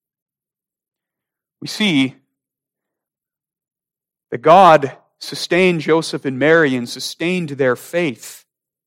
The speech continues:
and that promptly they obey. And that obedience arises out of faith, belief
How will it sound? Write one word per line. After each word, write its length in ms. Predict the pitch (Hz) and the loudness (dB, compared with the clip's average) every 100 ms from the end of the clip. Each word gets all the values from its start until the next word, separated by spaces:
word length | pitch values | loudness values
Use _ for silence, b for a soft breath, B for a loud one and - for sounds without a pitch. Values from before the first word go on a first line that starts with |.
| _ _ _ _ _ _ _ _ _ _ _ _ _ _ _ _ _ | _ _ _ _ _ _ _ _ _ _ _ _ _ _ _ _ _
and 120 | 151 143 | -6 -2
that 180 | 127 | -4
promptly 680 | - 151 151 147 139 123 117 _ _ _ _ _ _ | -2 0 0 -2 -6 -6 -8 _ _ _ _ _ _
they 160 | 131 127 | -6 -4
obey. 520 | 123 120 117 123 - _ _ _ _ _ _ _ _ _ _ | -4 -6 -6 -10 -20 _ _ _ _ _ _ _ _ _ _
And 80 | 156 | 0
that 100 | 175 | 2
obedience 540 | 160 175 175 160 139 | 2 -2 0 0 -2
arises 960 | 135 120 143 156 151 131 98 87 - - _ _ _ - | -6 0 4 6 4 0 -10 -14 -14 -16 _ _ _ -8
out 100 | 147 | -6
of 160 | 135 - _ _ | -8 -20 _ _
faith, 760 | - - - 165 147 - - - _ _ 147 | -20 -20 -10 -4 -4 -6 -12 -14 _ _ -10
belief 800 | 180 160 151 180 196 - - | -6 -4 -2 0 -2 -2 -12